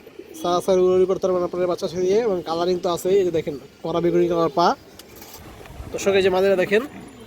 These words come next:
সিলভার মাদি কবুতরটা দেখেন দর্শক, খুবই সুন্দর একটা মাদি কবুতর মাশাআল্লাহ। যার পছন্দ হয় দর্শক মাদিরা নিয়ে নেবেন। আজকের জন্য দর্শক মাত্র আটশো টাকা দর্শক কবুতরটা, এই দেখেন দর্শক।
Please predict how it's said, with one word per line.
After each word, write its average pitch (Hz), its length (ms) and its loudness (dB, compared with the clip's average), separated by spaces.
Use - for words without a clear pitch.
সিলভার 180 300 0
মাদি 175 160 0
কবুতরটা 180 280 -2
দেখেন 156 200 -2
দর্শক, 220 200 -2
খুবই 220 200 2
সুন্দর 190 240 2
একটা 180 160 -6
মাদি 170 200 -2
কবুতর 180 300 0
মাশাআল্লাহ। 165 440 0
যার 208 260 4
পছন্দ 208 260 -2
হয় 214 120 6
দর্শক 208 240 0
মাদিরা 208 280 2
নিয়ে 202 180 2
নেবেন। 214 220 4
আজকের 208 260 -4
জন্য 208 200 2
দর্শক 214 260 -4
মাত্র 202 200 -6
আটশো 202 240 -4
টাকা 185 160 0
দর্শক 185 240 0
কবুতরটা, - 360 2
এই 165 120 -2
দেখেন 151 200 -2
দর্শক। 139 200 -10